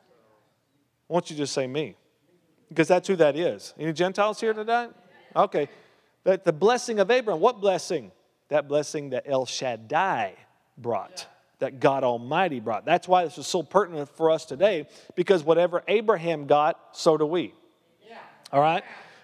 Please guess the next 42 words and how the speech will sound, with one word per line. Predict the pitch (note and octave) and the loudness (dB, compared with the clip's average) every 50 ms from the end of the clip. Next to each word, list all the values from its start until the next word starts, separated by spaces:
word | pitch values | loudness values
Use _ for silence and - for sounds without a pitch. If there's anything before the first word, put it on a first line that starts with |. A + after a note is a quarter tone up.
| - | -6
Upon | D#3+ C#3 F3 F3+ | 2 4 4 4
the | F3 | 4
Gentiles | D#3 F3 F#3 F3 F3+ F3+ F3 D#3 | 0 -2 -2 2 2 0 0 0
in | F#3 G3+ G#3 | -2 -4 2
Christ | A3+ A3+ B3 A3+ - | 4 4 4 2 -2
Jesus, | - G3 E3+ E3+ D#3+ | -4 -4 -4 -4 2
that | - F#3+ E3 | 2 2 2
we | D#3 E3 A#3+ D4 | 4 2 2 2
might | C#4+ C4 A#3 G3 | 2 0 -2 0
receive | G3 F3 - G#3 G3+ | -2 -2 -2 -4 -2
the | F#3 G3+ | -2 -2
promise | - F3 F3 F3 F#3+ F3 - | 2 2 0 0 0 -4 -4
of | F3+ E3 | -4 -2
the | - E3 | -2 -4
Spirit | - - E3 E3 D#3+ - | -2 0 -2 -2 -2 0
through | F#3+ F#3 | -4 -4
faith. | E3+ - C4 A#3+ F#3 - | 0 2 0 0 0 0
Now, | - A3 | 0 0
back | A3 D#3 A3 A#3+ A#3+ - | 2 4 4 2 2 -2
up | B3 A#3 - - | -6 -6 -4 -6
to, | F#3+ E3+ D3+ D3+ - - | -6 -6 -6 -18 -16 -4
to | - E3 | -4 -4
verse | D3 F3 G3 F#3+ - - | 0 0 -2 -2 -2 -4
nine, | F3+ F#3+ G#3 G3 E3+ E3 E3 F3+ G#3 A3 _ _ _ _ _ _ _ _ _ _ _ _ _ _ _ _ _ _ _ _ - D#3+ | -4 -2 0 2 2 0 0 -2 -4 -8 _ _ _ _ _ _ _ _ _ _ _ _ _ _ _ _ _ _ _ _ -2 2
uh, | D3+ D#3 D3+ D#3 D#3 | 2 2 2 2 -2
of | D3+ C#3 C#3 | -4 -4 -2
Galatians | E3 E3+ E3+ E3 - - E3 C#3 - | 0 0 0 0 -2 -8 -10 -12 -10
three, | - E3+ E3 D#3+ D#3+ D#3+ - _ - F#3+ - - - | -8 -6 -4 -4 -4 -6 -8 _ -20 -20 -20 -18 -16
<coughs> | C#4+ C4 B3 - - - C3+ E3 | -14 -12 -12 -12 -14 -16 -14 -10
Alex. | D#3 D#3+ E3+ F#3 _ - - _ _ _ _ _ _ _ _ _ _ _ _ _ _ - - | -8 -8 -8 -8 _ -18 -20 _ _ _ _ _ _ _ _ _ _ _ _ _ _ -16 -8
"So | - - B3 C4 D4+ | -2 4 4 4 4
then, | D4 C4 B3 A3 G3+ | 4 -2 -2 -2 0
those | F3 G#3+ A#3+ C4+ - - | 0 0 0 0 -2 -4
who | A#3+ A#3 A#3 | -2 0 0
are | - G#3 A3 A3 A3 | 2 2 2 2 2
of | - G3+ F#3+ E3+ - | 0 0 0 0 -2
faith," | - - - C4+ C4 A3 G#3 G#3 G#3 - | -6 -2 0 0 2 4 2 0 0 -2
anybody | G#3 G3+ G3 G#3 G3+ | 0 2 2 4 4
of | G#3 G3 G3+ | 2 0 -2
faith | - A3 A3 A#3 A3+ | 0 -2 -2 -2 0
here | A3+ A#3 | -4 -4
tonight? | A3 - A3 A3+ A#3 B3 - | -2 -2 -4 -2 -2 -2 -2